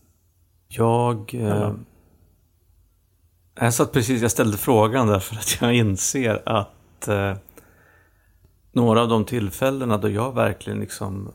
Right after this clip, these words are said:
Speaker 1: får vara med mig själv och utforska mig själv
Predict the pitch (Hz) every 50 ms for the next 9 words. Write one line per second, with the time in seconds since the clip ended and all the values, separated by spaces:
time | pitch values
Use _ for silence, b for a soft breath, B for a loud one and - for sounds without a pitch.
0 | - - - - - - 107 110 110 110 110 117 113 110 110 110 - 127 123 123
1 | 123 117 110 104 95 - - - - 139 135 131 120 113 110 104 110 - - -
2 | _ _ - - 123 120 - - _ _ - - _ _ _ _ _ _ - 117
3 | 110 101 - - - 117 101 - - - 113 104 101 101 101 95 - - 104 98
4 | 101 95 95 95 95